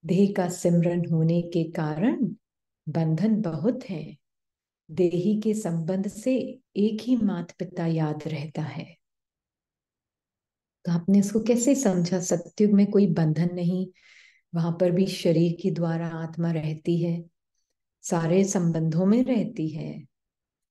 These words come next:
सब कुछ, हाँ, सारे रोल्स, रिलेशनशिप्स हैं, पर वहां कोई बंधन नहीं।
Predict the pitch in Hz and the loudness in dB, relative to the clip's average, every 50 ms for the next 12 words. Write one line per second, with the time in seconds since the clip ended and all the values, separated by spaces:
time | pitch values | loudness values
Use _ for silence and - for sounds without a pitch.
0 | _ _ - - 214 208 214 - - 226 - 220 - - - - - - - - | _ _ -8 -8 -8 -8 -8 -8 -6 -6 -6 -6 -10 -14 -16 -18 -18 -20 -20 -20
1 | _ _ _ _ _ _ _ _ _ _ _ _ _ _ _ _ - 180 208 285 | _ _ _ _ _ _ _ _ _ _ _ _ _ _ _ _ -8 -6 -4 -4
2 | 381 370 - - _ _ _ _ _ _ _ _ _ _ _ _ - - - 208 | -6 -8 -12 -18 _ _ _ _ _ _ _ _ _ _ _ _ -10 -4 -2 0
3 | 220 226 247 277 269 247 220 220 190 185 190 185 170 - 190 185 175 170 165 165 | 0 2 2 2 2 4 4 4 4 4 2 0 -2 -4 -6 -4 -2 -2 -2 -2
4 | - - 165 160 156 - - 156 - - - - 151 151 - - - _ _ _ | -4 -8 -10 -10 -10 -8 -10 -12 -12 -14 -16 -16 -14 -14 -14 -16 -18 _ _ _
5 | _ _ _ _ _ _ _ _ _ _ _ _ _ _ _ _ _ _ _ _ | _ _ _ _ _ _ _ _ _ _ _ _ _ _ _ _ _ _ _ _
6 | - 196 190 190 180 180 208 208 - 240 247 240 180 160 170 170 160 160 151 175 | -2 0 0 0 2 0 0 0 2 2 2 2 2 0 0 0 -2 -2 0 4
7 | 208 214 214 202 180 160 151 156 156 151 | 6 6 6 6 4 2 -2 -6 -8 -10